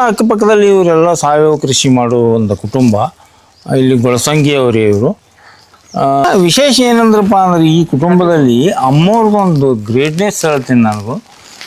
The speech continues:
ಇವರಿಗೆ ಪ್ರಶಸ್ತಿ ಇತ್ತು, ನೀಲಾಬಾಯಿ ಯಾದವ್. ಇಲ್ಲಿಂದ ಸುತ್ತಮುತ್ತಲ ಹಳ್ಳಿಯ ಬಜಾರ್ ಸಂತೆಗೆ ಇಲ್ಲಿ ಪ್ರಾಡಕ್ಟ್ ಆದ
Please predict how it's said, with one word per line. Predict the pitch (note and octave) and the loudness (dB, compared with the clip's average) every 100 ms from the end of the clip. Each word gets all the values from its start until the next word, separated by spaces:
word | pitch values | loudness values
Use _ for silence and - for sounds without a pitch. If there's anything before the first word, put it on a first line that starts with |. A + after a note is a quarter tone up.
| - | -4
ಇವರಿಗೆ | B2 D3+ F3 E3+ | -2 0 0 -2
ಪ್ರಶಸ್ತಿ | D#3+ C3 D#3 - | -4 -4 -4 -4
ಇತ್ತು, | C#3+ C#3+ | -2 0
ನೀಲಾಬಾಯಿ | C3 B2 B2 C3 B2+ B2+ B2 | 2 2 2 0 -2 -2 0
ಯಾದವ್. | A#2+ A2+ G#2+ C3 - - - - - - - - - - - _ - | 0 -2 -4 -6 -10 -20 -20 -20 -20 -20 -20 -20 -20 -20 -20 _ -2
ಇಲ್ಲಿಂದ | F3+ G3+ G#3+ B3+ B3+ B3 A#3 F3+ C#3 D3+ A3+ - - - - | 0 4 4 2 2 2 4 2 2 2 0 -4 -14 -16 -12
ಸುತ್ತಮುತ್ತಲ | - C4+ - C#4 B3+ A#3 A#3+ A#3 | -4 -4 -2 0 2 0 0 0
ಹಳ್ಳಿಯ | F3+ F#3+ G#3 G#3+ A3 G#3+ | 0 2 2 2 2 2
ಬಜಾರ್ | D#3+ D3+ D#3 G3+ F#3 | 2 2 2 0 0
ಸಂತೆಗೆ | E3+ D#3+ D3+ F3+ D3+ C3+ | -2 -2 0 -2 0 0
ಇಲ್ಲಿ | E3+ F3+ G3+ G#3 | 2 2 2 2
ಪ್ರಾಡಕ್ಟ್ | G3+ F3+ F3 G3+ - G3+ | 0 0 0 -2 -2 -2
ಆದ | F3 D3+ B2+ | 0 0 -2